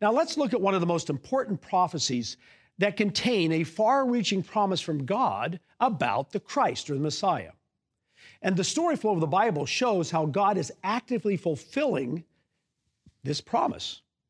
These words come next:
Almost four thousand years ago, Abraham was called by God. The story of Abraham's life shows him to be one of the most faithful men to God in all of history. It is a personal story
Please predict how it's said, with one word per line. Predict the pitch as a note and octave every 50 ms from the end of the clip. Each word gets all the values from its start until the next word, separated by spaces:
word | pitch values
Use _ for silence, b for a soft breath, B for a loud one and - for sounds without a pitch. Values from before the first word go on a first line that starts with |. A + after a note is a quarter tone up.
| _ _ _ _ _ _ B B B B B B
Almost | B A3 A3+ A#3+ - -
four | B3+ B3+
thousand | F#3+ A#3 A3+ G#3+ F3 D3+ E3 D#3+
years | F3+ G#3 G#3 E3+
ago, | F3 C3 B2 B2 A#2 A2+ G2+ _ _ _
Abraham | - F#3+ A#3+ B3 C#4 C4 F#3 D#3 F3 E3+ D#3+ D#3
was | C3 B2 -
called | - - E3 E3 E3 F#3+ D#3+ B2
by | C#3+ B2 A#2+ B2
God. | A#2+ G#2+ - G2+ E2+ D2+ D#2 _ _ _ _ _ _ _ _ _ _ _ B B B B B B B B B
The | - -
story | - - C#4 C#4 C4 A#3
of | G3+ E3
Abraham's | F#3 F#3+ F3+ F3 D#3+ D#3 E3 D3 C3+ A#2
life | C3 D3+ E3 E3 D3+ C#3+
shows | - - - G3+ G3 F#3+ F3+
him | - F#3+ F3 D3+
to | D#3 D3+
be | C#3 E3+ E3 D3+ C#3+ b b b b b b b b
one | C#3+ D#3+ G#3 B3+
of | A#3+
the | F3+
most | D#3+ D#3+ D3+ - - -
faithful | - A3 A3+ A3 - F3 D#3
men | D3 D3 D#3+ E3 D#3+ D3+
to | D3+ C3
God | C#3 D#3 C#3+ C#3+ C3
in | B2+
all | B2 G#2+ F2+
of | - -
history. | - A#3+ - - - - E2 E2+ _ _ _ _ _ _ _ _ _ _ _ _ _ _ _ _ _ b b b b b b b _ _ _ _ _ _ _
It | A3 G#3
is | A3+ E3+ A#3+
a | -
personal | - - D4 A#3 - - C#3+ A#2+
story | - - - - - - - F#3+